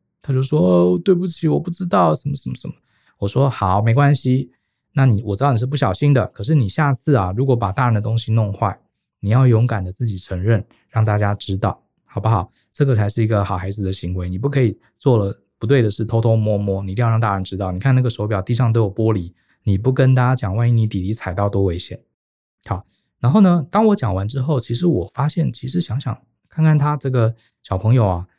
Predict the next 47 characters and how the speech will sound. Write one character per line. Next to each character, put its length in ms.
要 100
哭 200
要 160
哭， 200
可 80
是 140
最 160
后 100
松 300
了 80
一 40
口 200
气 220
的 100
感 220
觉， 260
其 100
实 80
我 160
就 80
觉 140
得 80
很 180
值 160
得。 260
好， 180
就 80
觉 140
得 60
很 100
值 160
得， 80
他 140
也 60
学 140
到 140
教 180
训 200
了 80
嘛， 200
他 140
又 80
不 60
是 100
故 240
意 100
的。 80